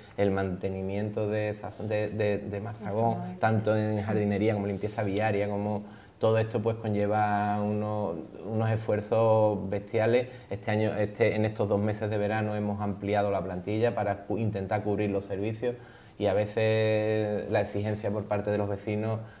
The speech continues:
Speaker 1: es máxima, pero sí es cierto que nosotros intentamos de, de dar el cien por cien y la verdad que me he encontrado, me he encontrado una,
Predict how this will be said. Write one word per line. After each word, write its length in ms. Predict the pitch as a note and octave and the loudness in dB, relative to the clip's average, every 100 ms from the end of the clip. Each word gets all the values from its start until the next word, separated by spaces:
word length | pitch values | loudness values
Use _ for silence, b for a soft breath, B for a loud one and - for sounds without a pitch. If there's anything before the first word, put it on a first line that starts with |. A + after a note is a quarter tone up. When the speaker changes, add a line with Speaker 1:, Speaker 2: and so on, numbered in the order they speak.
| B | B
Speaker 1:
es 340 | G#2 G2+ G2+ | 6 6 6
máxima, 480 | G2 A#2 A#2 B2+ B2+ | 4 0 2 0 2
pero 120 | G#2+ | 0
sí 100 | F#2+ F#2 | -2 -4
es 80 | |
cierto 340 | - F#2 A2 G2+ | -2 -2 0 0
que 680 | G#2 G2 F#2+ F#2 F#2 F2 F2+ | 4 6 6 6 4 0 0
nosotros 400 | F#2+ F#2 F2+ G2 | -2 -2 0 0
intentamos 640 | G2 F#2+ F#2 F#2 G2 G2+ | 2 0 -2 -2 -2 -2
de, 600 | G2 G2 F#2+ F#2+ F#2 F2+ B B B | 2 2 2 0 -2 -4 B B B
de 220 | G2+ G#2+ | 2 4
dar 320 | G2+ G#2 G#2 | 6 4 4
el 340 | G#2+ G#2+ G#2+ F#2+ | 4 4 4 2
cien 220 | G2+ F#2+ | -2 -2
por 180 | G2+ F#2 | 0 -2
cien 420 | - G#2+ A2+ A2+ | 0 0 2 2
y 600 | A2 G#2 G2 F#2+ F#2 F2 | 2 0 0 0 -2 0
la 120 | G2 | 2
verdad 220 | F#2+ F#2+ | 2 0
que 80 | G#2 | 0
me 80 | A#2 | 0
he 40 | A2 | 2
encontrado, 440 | G#2+ G#2+ A2 A2 A2 | 0 2 2 2 0
me 100 | G#2 | 0
he 20 | |
encontrado 400 | G#2 G#2+ A2 G#2+ | 0 2 4 4
una, 540 | A2 G#2+ G#2+ G#2+ G2+ | 4 2 2 0 -2